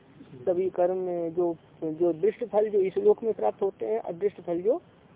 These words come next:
परलोक में प्राप्त होते हैं, स्वर्ग आदि लोकों में प्राप्त होते हैं, दृष्ट तथा अदृष्ट फल वाले सभी कर्मों को मयि करते ईश्वरे, और फिर संन्यास से आया है ना,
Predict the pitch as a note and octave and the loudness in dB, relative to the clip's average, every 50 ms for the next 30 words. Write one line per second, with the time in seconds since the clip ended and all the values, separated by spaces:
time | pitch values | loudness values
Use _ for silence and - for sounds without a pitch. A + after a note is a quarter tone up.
0 | - - - F3 E3 E3 F#3 G3 G3+ - - G3 F3+ - E3+ E3+ E3 - - D#3+ | -20 -6 -4 -2 -2 0 0 0 0 -2 -4 -8 -8 -4 -4 -4 -4 -6 -8 -12
1 | D#3 - - E3+ E3+ E3+ F3+ E3+ - - E3 D#3+ D#3+ E3 E3 E3+ G3 G3+ F#3+ E3+ | -10 -8 -6 -6 -6 -6 -6 -8 -6 -6 -4 -2 0 0 0 0 0 0 0 0
2 | D#3+ - E3+ E3 F3 F3+ - - D#3 D3 - - D3 C#3+ - D#3+ D3+ D3+ E3 G3 | 0 -2 -2 -4 -4 -4 -4 -4 -4 -4 -4 -6 -8 -8 -6 -6 -6 -4 -4 -6
3 | B3 - - - - - - - E3 D#3 F#3+ B3 A3+ - - G#3 F3+ G3+ G3 F#3+ | -8 -8 -12 -20 -20 -20 -16 -14 -6 0 0 0 0 0 0 -2 0 0 0 0
4 | F3+ F#3 F#3 A3+ G#3 - F#3 F3 F3 F3 F3 F3 E3+ E3+ F3+ G3+ G3 - E3+ D#3 | 0 0 0 0 0 -2 -4 -4 -2 0 4 4 4 6 6 4 2 2 0 -2
5 | E3 F#3 E3+ F3 D#3+ D#3 D#3 D#3 D3+ - F3+ G3 G3+ G3+ - - - - - - | -2 -2 -2 -2 -4 -2 -2 -4 -2 2 4 4 4 4 0 -6 -20 -20 -20 -20
6 | - - D#3+ E3+ F#3 G3+ G#3 - G3+ F#3+ F3+ F3 F#3 F3 F#3 - - G3 G3+ G#3 | -12 -6 -2 0 2 2 2 4 2 2 4 2 0 -2 -2 2 4 8 8 8
7 | F3+ C#3 - - - - - - - - - - - - - E3 D#3 - F#3 F3 | 8 8 4 -4 -14 -20 -20 -20 -20 -20 -20 -20 -20 -8 -6 -4 0 0 -2 -2
8 | - - G3 G3 G#3 A#3 B3 A3+ - A#3+ - G#3+ A#3+ B3 A#3 C#4+ G#4 | -2 -2 -2 -2 4 4 4 4 4 2 4 4 4 4 4 2 0